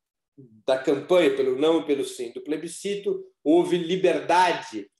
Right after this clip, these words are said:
para a criação de partidos. Então, cria-se o P P D. Quem cria o P P D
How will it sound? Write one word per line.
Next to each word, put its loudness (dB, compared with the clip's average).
para 0
a -6
criação 2
de -4
partidos. -12
Então, -6
cria-se -4
o -16
P -4
P -6
D. -8
Quem -14
cria -8
o -8
P -6
P -4
D -4